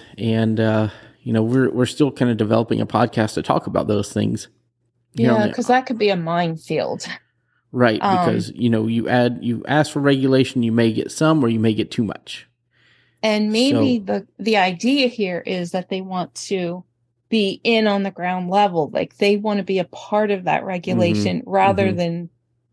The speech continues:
Speaker 2: waiting for it to happen to
Speaker 1: Right.
Speaker 2: them, you know?
Speaker 1: But what I think is really the m-, more exciting thing, and, and Double Tap mentioned this,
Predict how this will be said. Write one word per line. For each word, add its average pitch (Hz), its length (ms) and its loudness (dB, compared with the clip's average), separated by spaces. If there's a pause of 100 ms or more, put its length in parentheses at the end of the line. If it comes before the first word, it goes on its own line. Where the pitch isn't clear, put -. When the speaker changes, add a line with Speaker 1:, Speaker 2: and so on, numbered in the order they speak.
Speaker 2:
waiting 202 480 0
for 190 260 -2
it 175 100 -6
to - 80 -6
happen 180 540 -2
to - 240 -2
Speaker 1:
Right. 208 160 2
Speaker 2:
them, 165 440 -6
you 208 160 -2
know? 185 360 -4 (260)
Speaker 1:
But 151 140 0
what 170 120 -2
I 185 80 0
think 208 220 2
is - 60 -6
really 175 260 6
the 139 180 0
m-, 135 280 2
more 139 340 2
exciting 127 500 2
thing, 117 260 0
and, 110 200 -4
and 110 140 -2
Double 127 240 2
Tap - 240 -2
mentioned 104 380 -2
this, 104 240 -4